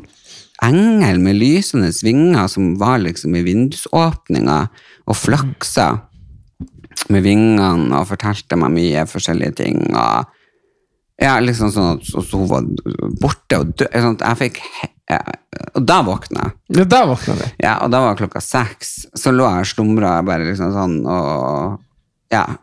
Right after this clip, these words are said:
Speaker 1: var nå vel oppe og kanskje tok meg et glass vann, og, og så la jeg meg igjen, og klokka var sju, og jeg klarte ikke å sove igjen. Så jeg har ikke sovet så mye i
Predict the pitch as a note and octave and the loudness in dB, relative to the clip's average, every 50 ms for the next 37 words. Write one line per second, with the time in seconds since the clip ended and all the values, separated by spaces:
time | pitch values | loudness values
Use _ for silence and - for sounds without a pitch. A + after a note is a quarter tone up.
0 | _ - G#2 G2 F#2 E2 D#2+ - E2+ - - - - F#2 F#2+ F#2+ - A2+ G2 F2+ | _ -6 -4 -2 -2 -2 -2 -2 -4 -6 -8 -6 -4 -4 -2 -2 -2 -2 -4 -4
1 | - - F#2 F#2 - G2+ F#2+ - A2+ A2 A2 A2+ A2 F2+ C#2+ F#2 F2+ - - - | -4 -6 -6 -4 -4 -4 -2 0 0 2 2 2 0 0 -2 -2 -4 -4 -6 -6
2 | - G2 G2 G2 F#2+ F#2+ F#2+ F2 F2 F#2 G2 G#2+ A2+ G#2+ A2 A2 F#2 E2 - F#2+ | -4 -2 -2 0 0 0 0 0 0 0 0 2 2 2 0 -2 -2 -4 -6 -8
3 | - - D#2 - - - - D#3 D3+ D3+ C#3 A2 A2 - C#3+ D3 C#3 - F#2 - | -6 -6 -8 -6 -4 -2 2 2 2 4 2 0 0 0 -2 -2 -2 -4 -6 -8
4 | - - - - - G1+ A1 A#1 - - - - - A2 - _ _ - _ _ | -8 -8 -6 -4 -2 -2 -2 -2 -2 -4 -4 -4 -6 -8 -12 _ _ -20 _ _
5 | _ - - G#2+ G2 F#2 A2+ - - G#2+ A#2 A2 F#2 - - - E2 F2 F2+ F2+ | _ -2 0 0 0 0 -2 -2 0 0 0 0 -2 -4 -4 -4 -2 -2 0 0